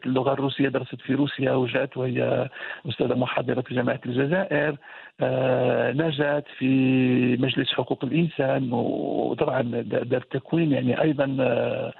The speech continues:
جامعي كبير، آه، أختها واحدة أخرى أستاذة اللغة ال-، الإنجليزية في، في منطقة وهران إلى آخره.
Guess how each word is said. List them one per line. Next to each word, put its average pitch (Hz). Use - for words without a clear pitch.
جامعي 127
كبير، 170
آه، 131
أختها -
واحدة 143
أخرى 143
أستاذة 135
اللغة 131
ال-، 135
الإنجليزية 143
في، 123
في 123
منطقة 127
وهران 139
إلى 131
آخره. 139